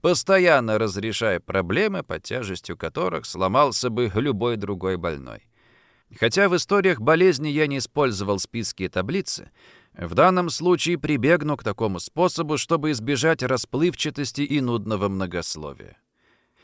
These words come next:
Первое. Чувствительность к леводопе и колебания ответа. Подобно всем больным с постэнцефалитическим синдромом и паркинсонизмом, получавшим леводопу на протяжении некоторого отрезка времени,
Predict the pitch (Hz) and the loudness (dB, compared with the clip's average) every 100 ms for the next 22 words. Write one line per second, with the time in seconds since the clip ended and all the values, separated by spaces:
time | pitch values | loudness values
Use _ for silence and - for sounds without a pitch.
0 | _ - 170 117 76 52 - _ _ _ | _ 2 2 2 -2 -10 -16 _ _ _
1 | _ - 147 143 - 143 208 180 170 156 | _ -2 0 0 -2 -2 2 2 0 -2
2 | - - 135 113 110 104 175 170 165 147 | -4 -2 0 4 4 4 2 0 -2 -4
3 | 143 135 113 135 113 117 110 - 104 85 | -2 0 0 4 4 4 0 -2 -6 -6
4 | 85 - - _ _ _ _ _ - _ | -8 -8 -18 _ _ _ _ _ -20 _
5 | - 101 202 196 190 165 - 208 185 170 | 2 4 6 4 2 0 2 2 4 4
6 | 170 175 147 98 - 139 135 127 113 123 | 4 0 -2 -4 0 0 2 -4 -4 -4
7 | 123 127 120 127 104 - - 87 - 85 | -2 -2 -2 -4 -4 -4 -6 -6 -6 -6
8 | 87 196 180 85 82 - 85 - 87 - | -2 0 0 -2 -4 -4 -4 -4 -6 -4
9 | 85 - 90 82 65 - 113 131 160 170 | -4 -4 -6 -10 -12 -4 -2 0 2 2
10 | - 143 139 135 143 139 110 87 90 82 | 0 -4 -2 0 2 2 0 -2 -8 -6
11 | 95 - 92 117 117 117 117 104 - 82 | -6 -4 -4 -2 -2 -2 -2 -4 -4 -6
12 | 82 85 101 101 - 85 80 202 160 80 | -4 -4 -4 -6 -6 -10 -6 -6 -6 -10
13 | 95 | -16